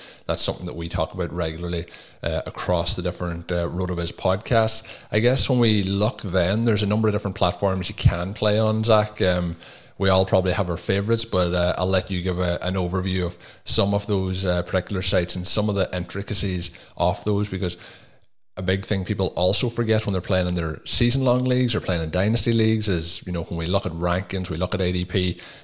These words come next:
it's very, very important to know exactly what those league settings are, how many rounds is in it, how many players you need to have drafted,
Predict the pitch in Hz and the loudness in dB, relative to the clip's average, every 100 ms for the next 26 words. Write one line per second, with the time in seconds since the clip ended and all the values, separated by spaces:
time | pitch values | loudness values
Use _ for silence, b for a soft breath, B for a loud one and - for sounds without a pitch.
0 | B 104 95 104 113 113 107 98 98 90 | B -6 2 6 6 4 4 2 2 0
1 | 95 92 92 90 87 90 87 - 98 92 | 0 -2 -2 -2 -2 0 0 0 -6 0
2 | 90 85 - 90 87 87 85 85 - 95 | 0 0 -2 -4 -2 -2 -4 -2 0 2
3 | 101 113 110 110 104 98 85 85 82 87 | 0 -2 0 2 4 2 0 0 -2 -2
4 | 82 78 76 90 95 104 107 107 110 104 | -2 -4 -2 2 2 2 0 0 0 2
5 | - 85 80 85 82 82 - - 92 98 | 0 -2 -2 -4 -4 -6 -6 -2 2 2
6 | 104 104 104 104 98 98 101 98 92 - | 2 0 0 0 -2 -2 2 2 2 0
7 | 98 | -2